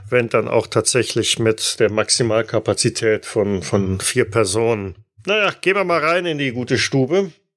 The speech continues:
Dafür müssen wir aber ein paar von Ihnen jetzt abkoppeln. Äh, Williams geht mit rein und, ähm, ich glaube, Doktor Finnegan, es wäre ganz gut, wenn Sie mit als einer der ersten reingingen.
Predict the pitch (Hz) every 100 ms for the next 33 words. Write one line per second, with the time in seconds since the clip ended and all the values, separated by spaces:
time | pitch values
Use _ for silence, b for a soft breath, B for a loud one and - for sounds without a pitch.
0 | - 156 - 151 143 131 107 127 131 -
1 | 143 135 123 120 113 - 143 139 143 131
2 | 131 127 113 101 104 - 147 - _ -
3 | 160 160 - 175 202 214 208 160 147 147
4 | 160 160 175 185 175 - 165 160 - -
5 | 135 139 - - - - - B B B
6 | B 123 127 143 170 180 - 139 147 135
7 | - 151 139 135 139 131 110 _ - 196
8 | 139 - - 147 156 165 156 147 139 143
9 | - 127 - 160 156 139 127 - 143 131
10 | 123 131 117 - 135 151 - 135 117 107
11 | 127 123 127 123 - 127 117 110 117 120
12 | - 123 101 104 107 98 110 120 160 196